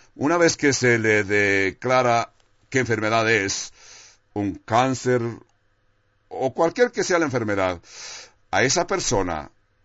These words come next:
se le aplican ciertos medicamentos, no importa si es África, Estados Unidos o Argentina, no importa qué sea la cultura, pero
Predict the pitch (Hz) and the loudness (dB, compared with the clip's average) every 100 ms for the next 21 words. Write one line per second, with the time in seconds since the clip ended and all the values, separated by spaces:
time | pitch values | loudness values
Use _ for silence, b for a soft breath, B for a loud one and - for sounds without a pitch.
0 | _ _ _ _ - 110 107 107 101 90 | _ _ _ _ -8 -2 0 2 2 2
1 | - 147 143 - 120 113 110 - 120 123 | 0 -2 -2 0 2 4 0 -6 0 0
2 | 120 113 - 101 95 90 95 92 120 143 | 0 -4 -4 -6 -4 -4 -4 -2 0 0
3 | 147 127 120 131 120 123 117 104 117 123 | -2 -4 -2 -4 -2 -4 -2 -4 -2 -2
4 | - - 135 151 151 147 143 147 b b | -4 -2 -2 0 -4 0 -2 -2 b b
5 | b - 107 123 123 107 113 143 139 - | b -10 -4 -2 -2 -2 -2 0 0 -4
6 | - 117 101 104 107 98 90 120 104 87 | -6 -4 -2 -4 -6 -6 -4 -4 -2 -4
7 | - b b 131 185 - 196 190 175 185 | -8 b b -2 -2 0 -2 -2 -4 -4
8 | - 165 147 120 110 113 104 98 110 107 | -2 0 0 -2 -6 -4 -6 -4 -2 -4